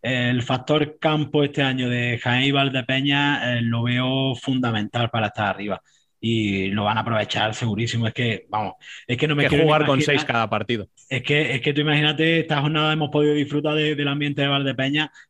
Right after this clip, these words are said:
Speaker 1: pero estoy frito por, por ver de, de Jaén la, la próxima jornada. Eso va a ser, vamos, un espectáculo.
Speaker 2: Bueno, y hablando de poder ver, eh, cerrando ya lo deportivo,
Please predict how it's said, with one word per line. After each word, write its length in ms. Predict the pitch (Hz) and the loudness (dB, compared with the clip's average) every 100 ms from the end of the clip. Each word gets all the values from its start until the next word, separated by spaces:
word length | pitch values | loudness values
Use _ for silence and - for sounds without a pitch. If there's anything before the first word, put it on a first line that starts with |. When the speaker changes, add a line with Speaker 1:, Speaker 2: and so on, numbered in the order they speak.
| - | -4
Speaker 1:
pero 200 | 131 123 | 0 0
estoy 260 | 120 123 | 0 -2
frito 360 | 120 131 127 127 | 0 -2 -2 -2
por, 380 | 139 139 127 117 | 0 0 -2 -4
por 240 | 131 120 | -4 -2
ver 320 | 123 123 123 | 0 0 0
de, 460 | 127 135 123 113 110 107 | 0 0 0 -2 -2 -4
de 100 | 110 | -4
Jaén 220 | 110 107 | -2 0
la, 240 | 110 110 | 0 0
la 160 | 117 117 | 0 -4
próxima 840 | 120 113 113 104 101 98 95 95 - | -4 -4 -4 -2 -2 -2 -4 -6 -8
jornada. 500 | 104 95 104 101 104 | -8 -4 -2 -2 -4
Eso 200 | 107 107 | -10 -6
va 100 | 98 | -6
a 40 | |
ser, 400 | 98 104 104 107 - _ _ - _ _ _ _ _ | -4 -2 -2 -2 -10 _ _ -20 _ _ _ _ _
vamos, 320 | 92 92 87 - - | -6 -6 -6 -10 -10
un 60 | 104 | -8
espectáculo. 520 | 113 - 98 98 95 - _ _ _ _ - | -8 -6 -4 -4 -8 -14 _ _ _ _ -2
Speaker 2:
Bueno, 160 | 117 120 | 0 2
y 80 | |
hablando 380 | 104 110 117 131 | 2 2 2 4
de 80 | 127 | 2
poder 360 | 123 131 123 117 | 2 2 2 2
ver, 320 | 131 139 - _ _ _ _ _ _ | 2 2 0 _ _ _ _ _ _
eh, 640 | 107 98 98 98 98 98 95 | -8 -6 -4 -2 0 -2 -2
cerrando 380 | 107 107 110 113 | -2 0 0 2
ya 120 | 113 | 2
lo 120 | 113 | 2
deportivo, 680 | 110 113 107 127 135 147 | 2 0 0 0 0 -2